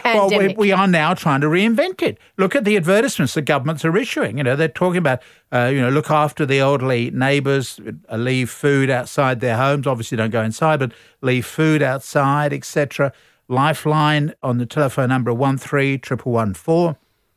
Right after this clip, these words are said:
Speaker 1: is encouraging people, if you're feeling lonely, give us a call.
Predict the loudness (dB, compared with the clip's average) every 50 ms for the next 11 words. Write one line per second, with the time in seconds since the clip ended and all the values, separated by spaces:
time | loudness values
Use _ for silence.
0 | _ _ _ _ _ -8 -4 -2 -2 -2 -2 0 0 0 2 0 0 0 -2 -2
1 | 0 0 0 0 0 -2 -4 -4 -4 -6 -2 -2 0 0 2 2 2 2 2 2
2 | 2 2 0 0 0 0 -2 -2 -2 -2 -6 -8 -8 -6 -2 0 0 0 0 -2